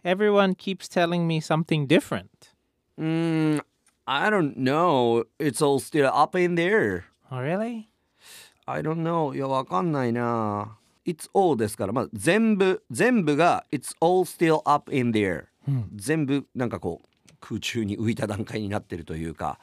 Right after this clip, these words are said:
Speaker 1: <laughs>
Speaker 2: まだふわふわしてるというかっていう感じですね。まだはっきりしていないんだというところで。
Speaker 1: Yes.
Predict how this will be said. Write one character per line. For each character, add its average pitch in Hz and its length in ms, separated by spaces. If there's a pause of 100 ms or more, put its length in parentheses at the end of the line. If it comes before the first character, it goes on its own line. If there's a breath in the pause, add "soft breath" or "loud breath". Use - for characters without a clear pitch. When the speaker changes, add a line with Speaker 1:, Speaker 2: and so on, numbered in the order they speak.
(120)
Speaker 1:
<laughs> 170 160
Speaker 2:
ま 123 100
だ - 60
ふ - 180
わ 127 100
ふ 104 80
わ 92 120
し - 100
て 110 100
る 95 100
と 87 160
い 82 120
う 69 40
か 90 140
っ - 40
て - 120
い - 20
う - 40
感 110 160
じ 98 80
で 98 60
す - 100
ね。 202 180 (220 loud breath)
ま 120 100
だ 101 80
は 113 140
っ 110 160
き 151 120
り 147 120
し - 120
て 117 100
い 95 120
な 98 140
い 85 80
ん 73 40
だ 71 140
と - 120 (440 soft breath)
い - 80
う 87 140
と 92 80
こ 82 140
ろ 80 100
で。 95 140
Speaker 1:
Yes. - 40